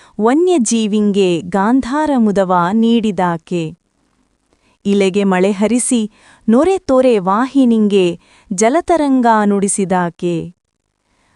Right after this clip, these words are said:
ಬಸುರಿಯ ಬಸುರಲಿ ಹಸಿರುವಿನ ಉಸಿರನು ನೀಡಿದ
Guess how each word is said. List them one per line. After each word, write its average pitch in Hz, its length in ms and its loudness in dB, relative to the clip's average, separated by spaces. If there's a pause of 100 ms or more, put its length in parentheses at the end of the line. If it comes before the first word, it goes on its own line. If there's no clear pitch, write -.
(200)
ಬಸುರಿಯ 220 580 0 (120)
ಬಸುರಲಿ 226 640 0
ಹಸಿರುವಿನ 220 680 0 (140)
ಉಸಿರನು 277 500 0
ನೀಡಿದ 202 480 0